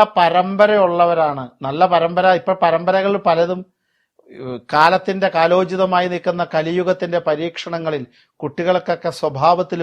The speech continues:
മുല്ലിച്ചുതി വന്നിട്ട് നമുക്ക് അവരൊക്കെ നമ്മുടെ ഏതോ ഒരു രീതികളിലേക്ക് പല കുട്ടികളും സഞ്ചരിക്കണം കണ്ട് ഞാൻ തന്നെ ഒരുപാട് കുട്ടികളെ കണ്ട് കരഞ്ഞു പോയിട്ടുണ്ട്. അത്രയ്ക്ക് മോശമായ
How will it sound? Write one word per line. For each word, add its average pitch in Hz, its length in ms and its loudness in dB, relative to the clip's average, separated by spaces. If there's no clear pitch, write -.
മുല്ലിച്ചുതി 170 600 -6
വന്നിട്ട് 139 320 -6
നമുക്ക് 165 400 -2
അവരൊക്കെ 175 320 -2
നമ്മുടെ 165 280 0
ഏതോ 180 180 0
ഒരു 175 140 -4
രീതികളിലേക്ക് 175 720 -2
പല 156 100 0
കുട്ടികളും 165 400 -2
സഞ്ചരിക്കണം 160 540 -4
കണ്ട് 127 160 -8
ഞാൻ 175 200 0
തന്നെ 190 220 0
ഒരുപാട് 175 380 0
കുട്ടികളെ 160 340 -4
കണ്ട് 147 220 -6
കരഞ്ഞു 135 300 -6
പോയിട്ടുണ്ട്. 107 340 -12
അത്രയ്ക്ക് 190 540 -10
മോശമായ 170 400 -6